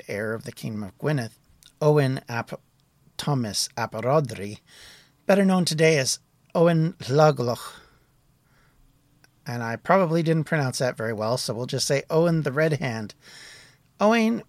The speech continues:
was the last remaining direct descendant of Llywelyn the Great and had fought for France during the war against England. His father had been the son of one of Llywelyn's sons,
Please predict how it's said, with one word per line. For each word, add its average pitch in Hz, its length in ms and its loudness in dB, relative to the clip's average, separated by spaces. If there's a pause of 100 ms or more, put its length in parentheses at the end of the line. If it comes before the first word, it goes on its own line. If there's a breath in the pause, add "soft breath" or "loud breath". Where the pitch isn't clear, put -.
was 160 380 2
the 139 80 -4
last 156 480 0
remaining 143 400 0
direct 127 340 -4
descendant 123 580 -6
of 107 140 -8
Llywelyn 123 460 -6
the 113 80 -8
Great 120 420 -6 (640 loud breath)
and 160 220 2
had 151 180 0
fought - 380 0
for 180 160 -6
France - 460 -6
during 135 180 -4
the 131 80 -4
war 120 240 -2
against 139 480 -2
England. 101 360 -10
His 113 180 -8
father 139 360 0
had 123 180 -2
been 123 180 -6
the 139 80 -4
son 113 320 -4
of 120 120 -8
one 113 140 -6
of 107 140 -10
Llywelyn's 113 500 -6
sons, 95 500 -6